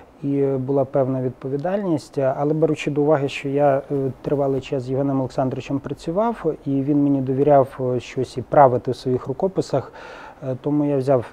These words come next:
на себе таки цю сміливість і намагався максимально, е, наближено до тексту, е, в, із урахуванням того, щоб цей текст був читабельний і цілісний,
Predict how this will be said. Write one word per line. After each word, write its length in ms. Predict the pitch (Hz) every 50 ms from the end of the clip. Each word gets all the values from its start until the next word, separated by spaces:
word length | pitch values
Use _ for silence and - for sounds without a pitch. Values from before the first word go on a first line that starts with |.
| 139 127
на 100 | 131 139
себе 280 | 123 - 139 120 123 117
таки 200 | 127 - - 131
цю 180 | - - 139
сміливість 680 | 127 - - 160 160 190 220 220 208 190 - - - -
і 240 | 147 143 - - 143
намагався 640 | 147 143 147 139 147 190 196 185 - - 156 147 151 -
максимально, 920 | 147 156 151 - - - 156 156 165 180 185 190 185 175 175 170 160 151 147 - - - - - - - - -
е, 40 | 143
наближено 1160 | 139 139 139 135 135 139 143 135 131 143 147 156 165 160 143 - 156 143 143 143 139 139 135
до 160 | 123 120 135
тексту, 600 | 123 - - 151 151 147 - - - - - 139 131 131 127 127 123 120 120 123
е, 40 | 127 - 143 135 127 123 123 - - -
в, 340 | 135 127 127 127 123 127 131 165 160 - - - - - - - - _ _ -
із 380 | 156 143 135 123 120 120 131 139
урахуванням 840 | 143 143 143 160 - 180 156 - - 156 147 151 147 147 139 139
того, 240 | 131 - 180 160 165
щоб 180 | 143 - 135 127
цей 200 | - - 147 135
текст 320 | - - 160 131 120 123 127
був 180 | 135 139 123
читабельний 640 | - - 143 - 160 147 139 123 135 131 135 135 139
і 40 | 131
цілісний, 720 | 135 - 202 220 220 202 - - 165 151 143 131 131 -